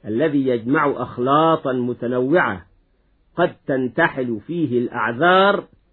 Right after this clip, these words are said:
فالأفضل عدم القيام بهذا العمل نهارا، وفي ممارسة نشاطه ليلا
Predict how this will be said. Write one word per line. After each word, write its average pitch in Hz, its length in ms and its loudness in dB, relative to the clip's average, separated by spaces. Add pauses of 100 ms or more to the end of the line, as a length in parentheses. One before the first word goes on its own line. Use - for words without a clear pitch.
(220)
فالأفضل 165 1000 0
عدم 123 520 -2
القيام 120 680 0
بهذا 113 520 -2
العمل 117 580 -2
نهارا، 151 920 2 (600)
وفي 139 340 -2
ممارسة 117 760 0
نشاطه 110 960 -4
ليلا 147 640 4